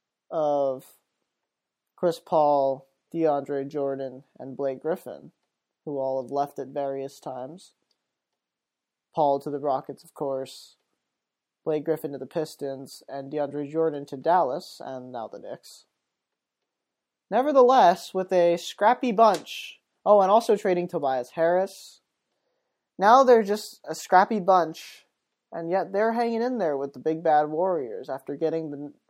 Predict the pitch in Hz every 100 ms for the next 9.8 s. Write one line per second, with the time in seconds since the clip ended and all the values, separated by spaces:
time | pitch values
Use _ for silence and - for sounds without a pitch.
0 | - 202 226 233 220 226 202 180 208 214
1 | 185 160 - 135 117 131 143 147 160 170
2 | 165 175 165 - 170 143 117 180 _ _
3 | _ _ _ _ _ _ _ _ _ _
4 | _ _ _ _ - 175 175 180 180 175
5 | 170 170 165 165 160 160 - 208 254 240
6 | 254 311 285 170 147 - 160 143 139 -
7 | 139 131 127 _ _ _ _ _ _ _
8 | _ _ _ - 180 180 180 180 175 170
9 | 175 180 175 156 156 160 175